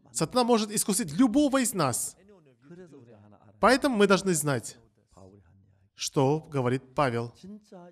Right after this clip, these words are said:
Speaker 1: 예수님 이야기 속에서
Speaker 2: В слове об Иисусе
Speaker 1: 포도원 농부가 주인한테 "잘해야지, 잘해야지, 잘해야지" 하-
Speaker 2: виноградари думали: «Я должен сделать хорошо хозяину».
Speaker 1: "주인 고마워,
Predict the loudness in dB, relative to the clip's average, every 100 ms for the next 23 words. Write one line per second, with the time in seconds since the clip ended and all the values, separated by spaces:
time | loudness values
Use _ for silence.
0 | -20 -20 -20 -20 -20 -20 -20 -20 _ _
1 | _ _ _ _ -4 -2 -2 -2 0 0
2 | 0 -2 -2 -4 -4 -6 -10 -18 -20 -20
3 | -20 -20 _ -20 -20 -20 _ _ _ _
4 | _ _ _ _ _ _ -20 -20 -20 _
5 | _ _ -20 -20 -20 _ -4 -2 2 2
6 | 2 2 0 0 2 2 0 0 -2 0
7 | 0 0 0 0 2 4 4 2 -4 -8
8 | -20 -20 -20 _ -20 -20 _ _ -20 -18
9 | -18 -18 -18 -18 -16 -16 -16 -16